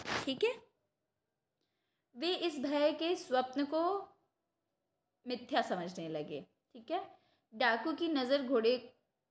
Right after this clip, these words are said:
पर देखकर बाबा भारती डर गए कि,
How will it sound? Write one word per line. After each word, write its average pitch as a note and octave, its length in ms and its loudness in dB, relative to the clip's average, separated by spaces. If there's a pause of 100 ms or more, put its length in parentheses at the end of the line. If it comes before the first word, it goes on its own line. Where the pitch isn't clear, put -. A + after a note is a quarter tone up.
(280)
पर C4 100 -4
देखकर G#3 500 0
बाबा A3+ 260 4
भारती C4 500 0
डर A3+ 260 6
गए G#3 280 4
कि, D4 160 -4